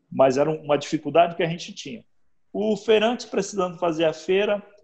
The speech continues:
e o dono do domicílio precisando sair, sendo impedido porque tinha a feira. Então, nós colocamos recursos, falei com o prefeito Lauro na semana passada, ele já vai começar a executar, vai fazer um calçamento, um lugar apropriado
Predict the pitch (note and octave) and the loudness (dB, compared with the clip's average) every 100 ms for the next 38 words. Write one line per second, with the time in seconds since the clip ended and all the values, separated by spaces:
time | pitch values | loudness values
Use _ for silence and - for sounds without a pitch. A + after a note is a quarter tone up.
0 | _ E3+ F3 D3+ E3+ G3 G3 F3+ E3 D#3+ | _ 0 0 2 2 2 -2 -2 -2 0
1 | E3 D3 - F#3 - F3+ - D3 D#3+ D#3+ | -4 -6 -6 -6 -2 -2 -2 -2 -2 -2
2 | D#3 E3 C#3+ D#3+ F#3 - F3 F3+ F3 D3 | 0 2 4 2 -2 -4 -4 -4 -4 -6
3 | C#3 E3+ E3 F3+ - A#3 - D#3 E3 D#3+ | -4 -4 -2 -6 -4 -6 -6 -12 -10 -2
4 | D3 - B2 A2 - _ _ _ D#3+ E3+ | -2 -4 -6 -8 -8 _ _ _ 2 2
5 | - E3+ D#3+ F#3 E3 D#3+ D3 - C#3 D#3 | 0 -4 -2 -4 -2 -2 -4 -4 -4 -4
6 | - D3 E3 E3+ D#3 D#3 - D#3 D#3 C#3 | 2 4 4 0 -2 0 0 -2 2 4
7 | C#3 C3+ B2+ A#2+ C#3 C3+ C#3+ C#3 C3+ C3 | 6 4 -2 -4 -4 -2 -2 0 0 0
8 | C3+ - C3 B2 A2+ - _ _ B2+ B2+ | -2 -2 -2 -2 -6 -20 _ _ -6 4
9 | C#3 C3 E3+ - E3 D3+ D#3 C#3+ C#3 C3+ | 6 6 2 2 -4 0 0 0 -2 -6
10 | - C3 C#3 C#3+ C#3 C3 D3 D3+ D#3 D#3 | -8 -2 0 -2 -2 -2 -2 0 4 4
11 | D#3 D3 C3 D3+ D#3 D3 C#3 C3 D3+ D#3 | 2 -6 -4 -6 -4 -8 -8 -2 2 2
12 | - F#3 G3 G3 E3+ D3 D3 C#3 | 2 4 4 4 2 4 4 2